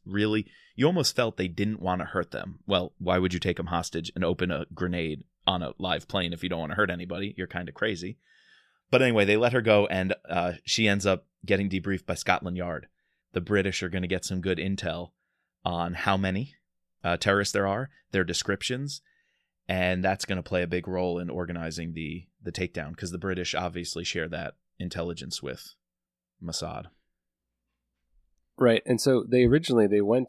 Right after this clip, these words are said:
Speaker 2: to Libya because, because of Gaddafi and his sympathy for them. But w-, was that their, what, what was their ultimate original destination?
Speaker 1: I
Speaker 2: Was it
Speaker 1: so
Speaker 2: Uganda?
Speaker 1: it's kind of murky, but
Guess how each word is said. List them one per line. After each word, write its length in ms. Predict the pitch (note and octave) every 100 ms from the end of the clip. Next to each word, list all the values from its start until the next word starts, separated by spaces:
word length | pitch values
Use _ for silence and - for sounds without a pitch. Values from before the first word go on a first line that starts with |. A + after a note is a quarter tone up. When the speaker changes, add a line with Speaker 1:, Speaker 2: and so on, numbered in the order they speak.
| -
Speaker 2:
to 340 | G2+ F#2+ F#2
Libya 400 | F#2+ F#2+ F#2+ F#2
because, 840 | F2 F#2 - F#2 F2+ F2 - - - _ _ _ _ _
because 240 | - G2+ F#2+
of 80 | F2+
Gaddafi 520 | F2 G2 F2+ E2 D#2+ _ _
and 420 | G2 F2+ F2 F2 F2
his 600 | G2 F#2 F2 E2 - - _
sympathy 460 | - C3+ A#2 F#2 F2
for 140 | F2+
them. 260 | F2 F2 E2 _ _ _ _ _ _ _ _ -
But 120 | A#2 - _ _ _
w-, 180 | A#2 A#2
was 160 | C3 G#2+
that 180 | A#2+ A#2+ _ _ _ -
their, 380 | A2 G#2 G2+ -
what, 200 | B2 B2+
what 120 | C#3+
was 100 | E3
their 140 | D#3+ G#2+
ultimate 400 | A#2+ B2 A2+ G2+
original 480 | G2 G2+ G2+ F#2+
destination? 680 | F2+ F#2 - F#2+ G#2+ - - _ _ _ _ _ _ _ _ -
Speaker 1:
I 260 | A2 C3 - _
Speaker 2:
Was 240 | G#2 A2 A#2
it 120 | A#2
Speaker 1:
so 100 | -
Speaker 2:
Uganda? 640 | A#2 A2+ G#2+ A#2+ E3 G3 _ _ _ _ _ -
Speaker 1:
it's 160 | B2+ -
kind 280 | C3 D3
of 100 | E3
murky, 420 | A2+ G2+ G2+ A#2+ A2+
but 340 | F#2+ F2+